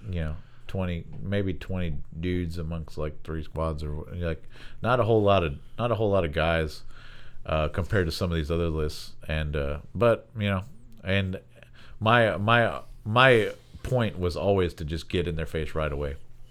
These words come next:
But we had a great time, man. Uh, it was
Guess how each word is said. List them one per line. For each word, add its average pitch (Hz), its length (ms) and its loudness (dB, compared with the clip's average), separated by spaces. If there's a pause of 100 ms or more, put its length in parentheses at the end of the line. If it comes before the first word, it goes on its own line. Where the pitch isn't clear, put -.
(1300)
But 90 300 4 (540)
we 135 80 4
had 143 80 8
a - 20 4
great 101 260 4
time, 98 280 2 (120)
man. 95 300 -2
Uh, 101 500 0
it 104 60 -2
was 98 420 -2